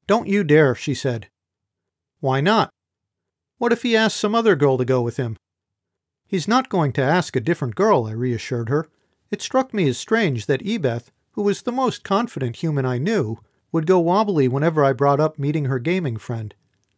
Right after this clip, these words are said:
Besides, I could tell him that the gift certificates are only good if he brings you. You are not buying me a date with my boyfriend, she growled. So you admit that he's your boyfriend, but you're afraid to meet him.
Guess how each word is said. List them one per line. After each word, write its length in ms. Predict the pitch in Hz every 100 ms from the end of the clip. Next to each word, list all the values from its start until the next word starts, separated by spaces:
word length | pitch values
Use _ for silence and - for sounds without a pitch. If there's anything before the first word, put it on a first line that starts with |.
| _ _ _ _
Besides, 680 | 180 - 254 151 120 - - _ _
I 100 | 220
could 200 | 226 190
tell 240 | - 220 180
him 120 | 135
that 160 | 135
the 60 | 151
gift 220 | 139 226
certificates 640 | - 165 147 - 143 -
are 100 | 147
only 200 | 175 175
good 200 | 147 226
if 120 | 156 -
he 100 | 127
brings 380 | 139 170 147
you. 360 | 170 233 120 110 _ _ _ _ _ _ _ _ _
You 140 | 147
are 120 | 147 135
not 480 | 127 160 202 - -
buying 300 | 143 127 135
me 160 | 139
a 40 | 123
date 320 | 170 180 -
with 160 | 127 -
my 120 | 127
boyfriend, 580 | 123 196 190 - 131 120
she 120 | 139
growled. 440 | 120 127 117 120 - _ _ _ _ _ _ _ _
So 160 | - 175
you 160 | 156 151
admit 300 | 151 202 -
that 120 | 185
he's 180 | 185 -
your 120 | 175
boyfriend, 520 | 196 226 220 143 120
but 140 | 135
you're 160 | 170 147
afraid 360 | 131 170 175 151
to 60 |
meet 200 | 185 240
him. 240 | 175 117